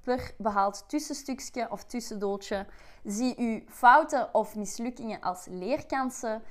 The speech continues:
Choose your right squad. Squad? Squad? Kan iemand mij zeggen hoe dat je dat uitspreekt? <laughs> Ik ga het opzoeken nadien, denk ik.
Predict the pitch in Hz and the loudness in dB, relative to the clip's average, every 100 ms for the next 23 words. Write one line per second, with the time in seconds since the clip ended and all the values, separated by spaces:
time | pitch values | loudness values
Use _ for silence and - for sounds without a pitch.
0 | - - - - - - - - 349 392 | -16 -18 -20 -20 -20 -18 -4 4 6 6
1 | 392 - 262 240 208 196 214 285 311 - | 2 0 2 4 2 4 8 8 8 0
2 | - - - 208 269 370 370 - - - | -12 -10 0 4 6 4 -2 -10 -16 -18
3 | - - 190 190 196 - - - - - | -10 -4 -2 -2 -4 -8 -16 -20 -20 -18
4 | - - 285 330 349 - 254 240 254 247 | -14 -4 -2 -2 -2 0 0 0 -2 0
5 | 233 254 262 262 254 240 - 269 294 - | -4 -2 -2 -4 -4 -4 -2 -2 -4 -8
6 | 294 294 - - - - - 233 - - | -8 -8 -2 -2 -2 -10 -6 -4 -4 -6
7 | - - - - - - - - 196 185 | -4 -6 -8 -14 -20 -18 -10 -4 -4 -4
8 | 185 190 190 185 180 185 185 190 214 | -8 -8 -8 -10 -10 -8 -8 -10 -14